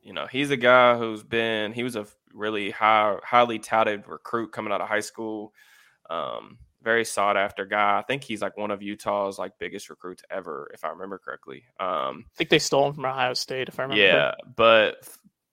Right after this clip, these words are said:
Speaker 1: C P three, man, he's, he's been an incredible player over the course of his career. Got a ton of experience, ball skills, can cook and close.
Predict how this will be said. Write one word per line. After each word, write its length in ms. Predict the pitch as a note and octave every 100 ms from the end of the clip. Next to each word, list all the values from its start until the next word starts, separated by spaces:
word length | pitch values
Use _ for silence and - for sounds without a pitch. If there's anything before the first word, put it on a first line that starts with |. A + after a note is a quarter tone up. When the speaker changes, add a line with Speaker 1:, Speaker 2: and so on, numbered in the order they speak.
| _ _ _
Speaker 1:
C 200 | - C3+
P 120 | C#3
three, 300 | C3+ D3 C#3+
man, 320 | B2 A#2 A2+
he's, 400 | A#2+ A#2 A2+ -
he's 260 | - A#2 A2+
been 160 | B2+ C3
an 100 | G#2
incredible 400 | F#2 G2+ G2 E2
player 420 | - G#2 F2+ E2+
over 160 | E2
the 80 | E2+
course 260 | - G2+ -
of 80 | G#2+
his 160 | G2+
career. 420 | - D#2+ G#2+ G2
Got 180 | F#2 E2+
a 60 | E2+
ton 180 | A#2+ A#2
of 80 |
experience, 800 | G2+ - A#2+ A#2+ A#2+ A2+ G#2+ G2+
ball 260 | - G#2 G#2
skills, 500 | - A2 A2 G#2+ G#2+
can 140 | F#2+
cook 220 | G2 G#2
and 80 | F#2+
close. 640 | - A2+ A2+ A2 A2 G#2+